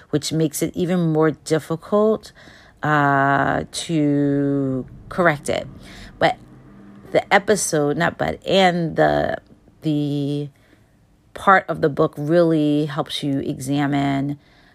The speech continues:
you know, how and why you, you know, you think some of the things that you do. And, uh,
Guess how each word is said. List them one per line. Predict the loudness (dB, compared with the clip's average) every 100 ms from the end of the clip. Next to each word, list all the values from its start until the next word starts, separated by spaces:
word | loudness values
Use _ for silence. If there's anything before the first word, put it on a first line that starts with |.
| _
you | -2
know, | 0 -2
how | -6 0 4 4 2
and | 0
why | 2 2 2
you, | 0 -2 -4 -8 -10
you | -6 -2
know, | -2
you | -4
think | -8 -4 -4 -4
some | -6 -2
of | -2
the | -2
things | -4 -4 -4
that | -4 -4
you | -6 -4
do. | 0 0 0 -4 -12 -20 -20 _ _
And, | 0 2 2 2 0 -2 -4
uh, | -4 -2 -2 -4